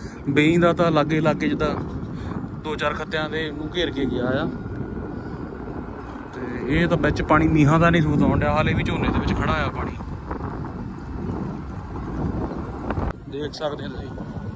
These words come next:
ਹਾਲੇ ਤੱਕ ਪਾਣੀ ਵਿੱਚ ਭਰਿਆ ਖੜਾ ਹਾਲੇ ਕਮਾਦੀ ਦੇ ਵਿੱਚ ਪਾਣੀ। ਤੁਹਾਨੂੰ ਨਜ਼ਰ ਆਉਣਾ ਹੋਣਾ।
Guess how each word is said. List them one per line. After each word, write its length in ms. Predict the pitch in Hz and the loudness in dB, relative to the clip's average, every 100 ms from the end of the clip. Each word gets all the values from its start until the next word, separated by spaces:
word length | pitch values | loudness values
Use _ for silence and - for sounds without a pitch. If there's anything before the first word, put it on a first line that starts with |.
| - - - - - - - - - - | -8 -8 -8 -10 -10 -10 -8 -6 -6 -8
ਹਾਲੇ 240 | 139 139 151 | -8 -6 -4
ਤੱਕ 280 | 147 135 139 | -2 -2 -2
ਪਾਣੀ 240 | 139 135 135 | -6 -6 -6
ਵਿੱਚ 200 | 135 - | -8 -4
ਭਰਿਆ 360 | 175 127 135 | -2 0 0
ਖੜਾ 180 | 147 131 | -2 -2
ਹਾਲੇ 220 | 127 - - - 110 - - - - - - - - - - - - - - - - - - - - | -4 -4 -4 -6 -6 -6 -6 -8 -10 -10 -8 -8 -8 -10 -12 -12 -12 -12 -12 -12 -12 -12 -12 -12 -8
ਕਮਾਦੀ 380 | 151 143 139 147 | 0 0 2 0
ਦੇ 80 | |
ਵਿੱਚ 200 | 147 143 | 2 2
ਪਾਣੀ। 220 | 143 135 127 131 127 - - - - - - - - - - - - - - - - - - - - - - - - - - - - - - - - - 143 135 - - - - | 0 -2 -2 -4 -6 -6 -6 -4 -2 2 2 2 0 0 2 2 2 0 -2 -2 0 0 -2 -2 -2 -2 -2 0 4 4 6 6 8 8 8 6 2 0 -2 0 -2 -4 -4 -4
ਤੁਹਾਨੂੰ 260 | 151 135 | -4 -2
ਨਜ਼ਰ 220 | 135 135 131 | 0 2 2
ਆਉਣਾ 140 | 127 | 2
ਹੋਣਾ। 520 | 123 127 131 - 127 | 0 0 -2 -2 -2